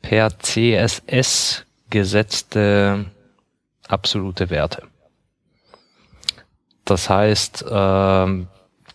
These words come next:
Chrome kriegt das irgendwie nicht, nicht gebacken, ähm, Werte, die in S V G Attributen gesetzt wurden und Werte, die per C S S drüber gesetzt wurden, äh, auseinanderzuhalten.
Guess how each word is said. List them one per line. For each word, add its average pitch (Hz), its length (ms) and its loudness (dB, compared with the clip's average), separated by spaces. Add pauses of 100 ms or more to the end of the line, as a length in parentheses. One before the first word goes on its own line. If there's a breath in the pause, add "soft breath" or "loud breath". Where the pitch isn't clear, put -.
(120)
Chrome 117 840 0 (920)
kriegt 135 200 -2
das 117 160 0
irgendwie 120 280 2
nicht, - 380 -2
nicht - 360 -2
gebacken, 147 720 -2
ähm, 110 640 2 (880 loud breath)
Werte, 120 400 2
die 110 540 0
in 104 200 0
S - 200 0
V 101 220 2
G 123 340 2 (200)
Attributen 113 640 -2
gesetzt 135 440 0
wurden 131 340 2
und 101 140 -4
Werte, 110 300 2
die 110 80 0
per 101 240 -2
C 98 200 2
S 95 140 0
S - 300 -4
drüber 120 280 0
gesetzt 113 480 0
wurden, 107 520 2
äh, - 20 -6
auseinanderzuhalten. 101 1700 0